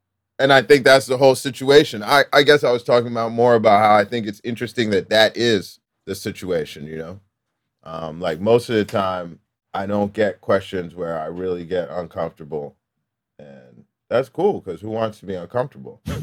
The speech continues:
Speaker 1: But it is noteworthy. It is noteworthy 'cause there'll be stuff where it's like, everybody knows, but nobody's ever said a word about it. Nobody's written about it. Nobody says anything.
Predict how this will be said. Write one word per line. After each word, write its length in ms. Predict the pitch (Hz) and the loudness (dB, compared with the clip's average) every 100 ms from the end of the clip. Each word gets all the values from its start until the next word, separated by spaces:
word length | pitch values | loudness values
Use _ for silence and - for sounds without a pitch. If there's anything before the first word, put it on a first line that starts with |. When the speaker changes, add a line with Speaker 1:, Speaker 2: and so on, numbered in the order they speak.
| 185 - 170 - | 4 4 0 0
Speaker 1:
But 120 | 180 | -4
it 100 | 95 | -2
is 220 | 113 104 | -2 -2
noteworthy. 760 | 104 117 135 120 113 104 95 95 _ _ | 2 6 6 8 6 4 0 -6 _ _
It 120 | 117 143 | 4 6
is 200 | 165 123 | 6 6
noteworthy 540 | 156 180 170 143 127 | 6 8 8 6 4
'cause 200 | 120 127 | -4 0
there'll 200 | 127 214 | 6 6
be 140 | 196 147 | 6 0
stuff 340 | - 151 131 | 2 4 4
where 160 | 131 120 | 4 4
it's 160 | 107 120 | 2 0
like, 280 | 98 98 _ _ _ - | -2 -2 _ _ _ -8
everybody 540 | 175 175 127 104 95 | -6 -2 -2 -2 -4
knows, 580 | 92 139 113 87 87 _ - | 0 2 4 0 -4 _ -10
but 140 | 90 95 | -8 2
nobody's 580 | 131 139 127 101 92 - | 2 4 4 2 -2 -6
ever 240 | 131 139 | -2 0
said 260 | 139 143 117 | 0 2 2
a 40 | 90 | 0
word 420 | 90 135 151 160 | 2 6 6 6
about 340 | 151 147 160 | 2 4 4
it. 140 | 175 - _ _ - | 2 -4 _ _ 4
Nobody's 580 | 131 143 123 107 101 | 6 6 4 2 -6
written 300 | 95 147 175 | 2 2 2
about 360 | 165 156 156 165 | 0 4 4 4
it. 200 | 185 196 _ _ - | 2 -4 _ _ -10
Nobody 300 | 123 151 156 | 4 6 6
says 260 | 143 160 151 | 6 4 6
anything. 500 | 185 214 - 85 | 4 2 -4 -14